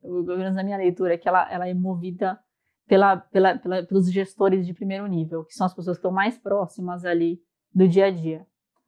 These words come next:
Se eles não souberem ser bons gestores, não, vai ser mais difícil chegar onde a gente quer chegar. Então, tem muita coisa pra gente fazer ainda, é, fazer ainda melhorar, evoluir. A gente tá mudando muito, muitas coisas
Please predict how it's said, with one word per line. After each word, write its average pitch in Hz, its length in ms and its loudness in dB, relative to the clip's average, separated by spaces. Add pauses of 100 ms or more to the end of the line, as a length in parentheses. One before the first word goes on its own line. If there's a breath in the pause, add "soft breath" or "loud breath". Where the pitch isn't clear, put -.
(440)
Se - 260 0
eles 202 640 4
não 196 180 2
souberem 185 480 0
ser 190 200 -2
bons 190 240 -4
gestores, 175 600 -2 (1400)
não, 208 440 6
vai 180 140 2
ser 190 140 -8
mais 185 160 -2
difícil 185 320 -8
chegar 196 360 -2
onde 226 140 -4
a - 20 -2
gente 233 220 -6
quer 240 120 0
chegar. 240 460 -2 (800)
Então, 202 680 4
tem 240 200 4
muita 262 300 4
coisa 208 280 4
pra 202 120 -6
gente 196 260 -8
fazer 185 320 -4
ainda, 180 640 -10
é, 175 640 -6 (220)
fazer 185 340 0
ainda 185 360 0
melhorar, 180 880 -2
evoluir. 175 540 -4
A - 20 -6
gente 175 160 -10
tá 190 120 2
mudando 180 420 -2
muito, 185 340 -6
muitas 185 260 -10
coisas 175 220 -6